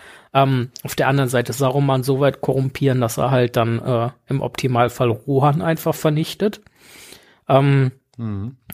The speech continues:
Speaker 1: und von da aus letzten Endes auch einfach weiterlaufen könnte Richtung Gondor. Und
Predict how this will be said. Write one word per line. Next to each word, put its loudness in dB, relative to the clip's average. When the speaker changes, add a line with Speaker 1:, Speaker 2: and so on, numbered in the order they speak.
Speaker 1:
und 4
von 0
da 4
aus 0
letzten 0
Endes -2
auch -4
einfach -4
weiterlaufen -2
könnte -2
Richtung -4
Gondor. 2
Und -2